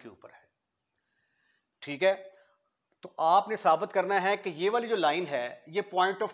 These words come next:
tangency से पास करती है, यानी ये जो पॉइंट एक्स वन वाई वन है ये इस इक्वेशन के ऊपर लाई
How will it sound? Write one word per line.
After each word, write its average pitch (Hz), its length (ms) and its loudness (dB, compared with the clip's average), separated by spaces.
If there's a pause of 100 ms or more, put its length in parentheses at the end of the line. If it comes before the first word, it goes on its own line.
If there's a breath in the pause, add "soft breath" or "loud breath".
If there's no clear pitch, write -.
(100)
tangency 190 480 -2
से 196 140 -6
पास 135 260 0
करती 123 260 -14
है, 101 200 -18 (380 soft breath)
यानी 160 220 -8
ये 185 120 -8
जो 185 100 -8
पॉइंट 165 380 -6
एक्स 170 220 -6
वन 185 140 -6
वाई 147 200 -2
वन 180 220 -6
है 165 180 2 (520 loud breath)
ये 175 120 -6
इस 185 260 -12
इक्वेशन 165 440 -10
के 160 100 -8
ऊपर 156 440 0 (340)
लाई 123 200 -4